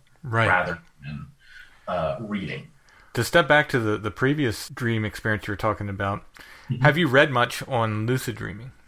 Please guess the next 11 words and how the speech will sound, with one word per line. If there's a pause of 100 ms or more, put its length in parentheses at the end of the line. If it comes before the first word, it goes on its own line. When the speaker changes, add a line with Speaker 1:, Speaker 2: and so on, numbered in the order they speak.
(1300)
Speaker 2:
I
have,
uh,
read
a
little
on
lucid
dreaming.
I've
not